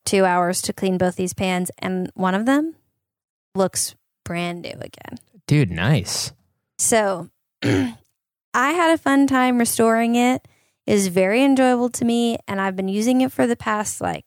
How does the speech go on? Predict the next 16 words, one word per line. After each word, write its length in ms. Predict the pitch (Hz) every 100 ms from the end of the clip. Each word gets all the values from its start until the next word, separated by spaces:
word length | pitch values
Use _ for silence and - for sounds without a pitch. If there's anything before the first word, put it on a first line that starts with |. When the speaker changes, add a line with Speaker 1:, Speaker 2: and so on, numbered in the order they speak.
| -
Speaker 1:
week 320 | 226 254 -
or 120 | 285
so, 420 | 254 302 294 285 -
and 80 | 233
it 120 | 254
has 180 | 247 208
been 320 | 202 190 208
fun. 560 | - - - 165 143 - - _ _ _ _ _ _ _ _ -
Speaker 2:
Nice. 540 | 160 107 98 - - _ _ _ _ _ _ _ -
Speaker 1:
So 100 | 233
I 120 | 226
highly 300 | 208 226 247
recommend 680 | 247 240 247 233 202 190 185 _
cast 420 | - 196 190 - - -
iron 400 | 196 180 180 185 -
pans. 680 | 180 160 - - - -